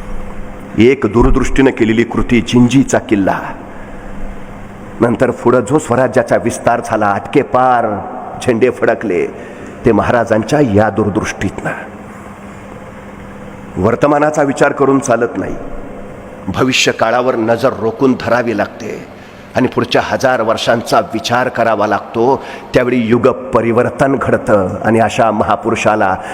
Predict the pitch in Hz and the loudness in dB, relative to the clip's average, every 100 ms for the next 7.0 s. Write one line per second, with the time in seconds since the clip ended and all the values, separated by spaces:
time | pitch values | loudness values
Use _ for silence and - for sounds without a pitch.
0 | - 131 135 127 - 123 117 123 117 - | 2 4 6 4 2 2 2 2 0 -2
1 | - 151 - 127 113 107 101 98 92 82 | 0 0 0 2 2 2 2 2 0 -4
2 | 76 - - - - - - - - - | -4 -4 -4 -8 -12 -12 -10 -8 -6 0
3 | - - 147 139 127 127 113 - 127 127 | 2 2 2 0 0 0 0 2 2 0
4 | 120 113 120 147 131 120 185 - - 190 | -4 -6 -2 0 0 0 -2 -2 0 0
5 | - 113 143 120 175 101 113 165 - - | 0 -2 0 0 -2 -2 0 2 0 -2
6 | - 139 - - 196 - - - - | 0 0 0 -4 -4 -4 -4 -4 -4